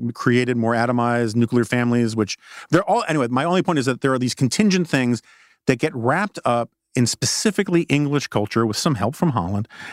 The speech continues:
And, um, this bourgeois dignity argument that,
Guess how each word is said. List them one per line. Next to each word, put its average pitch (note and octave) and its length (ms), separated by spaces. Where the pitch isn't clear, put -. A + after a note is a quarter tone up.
And, B2 580
um, A2 720
this B2+ 320
bourgeois E3 520
dignity B2 760
argument A#2 600
that, A2+ 220